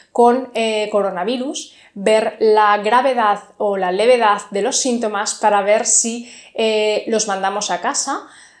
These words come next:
eh, para que hagan la cuarentena, si tiene una clínica compatible con coronavirus, o bien los remitimos al hospital porque, em, su caso reviste más gravedad. Otro grupo, eh, se ocupa de realizar el seguimiento telefónico de los pacientes que presentan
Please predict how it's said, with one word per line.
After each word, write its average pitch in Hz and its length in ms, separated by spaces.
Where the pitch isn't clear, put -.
eh, 226 560
para 214 220
que 214 120
hagan 233 200
la 220 140
cuarentena, 202 640
si 247 200
tiene 202 220
una 220 260
clínica 214 600
compatible 208 800
con 208 240
coronavirus, 226 840
o 254 260
bien 233 340
los 233 120
remitimos 214 640
al 214 120
hospital 202 480
porque, 214 560
em, 196 600
su 247 200
caso 214 280
reviste 214 480
más 226 360
gravedad. 170 540
Otro 262 320
grupo, 302 560
eh, 240 260
se 240 160
ocupa 247 400
de 226 460
realizar 214 560
el 247 100
seguimiento 220 720
telefónico 208 720
de 190 80
los 190 160
pacientes 240 640
que 208 100
presentan 208 720